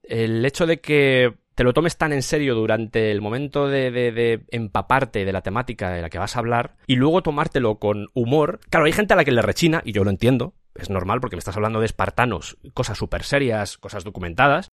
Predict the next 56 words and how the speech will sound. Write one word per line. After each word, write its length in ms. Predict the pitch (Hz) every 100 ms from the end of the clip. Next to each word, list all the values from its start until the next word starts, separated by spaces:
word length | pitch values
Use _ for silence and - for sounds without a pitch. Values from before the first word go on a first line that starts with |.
| _
y 100 | -
de 80 | 139
repente 260 | 104 110 151
me 40 |
estás 180 | 127 123
metiendo 260 | 123 131
un 60 | 120
chiste 300 | 123 117 180
que, 160 | 107 92
que, 200 | 90 -
¿pero 120 | 90
estáis 240 | - 117
locos 260 | 113 175 127
o 60 | 107
qué? 180 | 123 - - -
Pero 140 | - 131
en 60 |
cierto 220 | 127 170 185
modo 140 | 180
a 60 | 170
mí 80 |
me 80 | 180
gusta 240 | 180 - 165
mucho 340 | 175 - 190
lo 100 | 165
de 200 | 127 113
que 320 | 123 113 101 _ -
no 180 | 151 214
me 80 |
puedes 380 | 214 190 170 156
decir, 440 | 165 - 160 208 - _ _ _
te 100 | -
puedo 180 | 151 226
hacer 200 | 208 185
gracia 320 | 160 160 123
o 40 | 107
no, 180 | 92 -
porque 320 | 113 143 127
la 180 | - 131
gracia 280 | 170 165 156
es 40 |
subjetiva, 600 | 143 - - 101 95 92
pero 180 | 113 117
los 180 | 127 120
datos 260 | - 143
son 160 | - 131
los 120 | 113
datos, 420 | 117 143 170 180 -
y 260 | 127 127 123
los 180 | 127
datos 400 | 165 165 170 - _
dentro 380 | 135 147 143
de 60 | 139
lo 80 | 120
que 120 | 117
cabe, 340 | 135 139 170